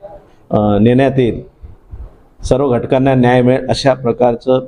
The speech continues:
अ, निर्णय या देशाचे लाडके पंतप्रधान आदरणीय नरेंद्र मोदी यांनी घेतलेला आहे. शिवाय राज्य सरकारनं सुद्धा अतिशय चांगले निर्णय, अ, घेतलेले आहे. उदाहरणार्थ मुख्यमंत्री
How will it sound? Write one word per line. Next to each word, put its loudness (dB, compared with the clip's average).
अ, 0
निर्णय 2
या 0
देशाचे 0
लाडके 0
पंतप्रधान 0
आदरणीय 2
नरेंद्र 2
मोदी 2
यांनी 4
घेतलेला 0
आहे. -2
शिवाय 2
राज्य 0
सरकारनं 0
सुद्धा -2
अतिशय -4
चांगले 0
निर्णय, 0
अ, 0
घेतलेले 0
आहे. -2
उदाहरणार्थ 0
मुख्यमंत्री 0